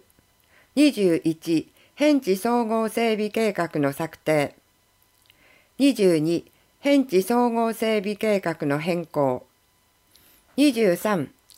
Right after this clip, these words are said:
三条市過疎地域持続的な発展計画の変更。二十四、長岡市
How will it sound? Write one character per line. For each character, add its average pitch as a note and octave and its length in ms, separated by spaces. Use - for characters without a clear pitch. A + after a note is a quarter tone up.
三 C#4+ 320
条 B3+ 240
市 D#3+ 320
過 - 180
疎 C4+ 160
地 C4 260
域 D#3+ 360
持 G3+ 120
続 C4 240
的 A#3+ 280
な G#3+ 100
発 G#3 260
展 A#3 240
計 A3 220
画 E3 260
の C#3+ 140
変 E3 260
更。 C#3 380
二 C#4+ 140
十 F#3+ 240
四、 E3+ 300
長 A#3+ 300
岡 A#3+ 240
市 D#3+ 340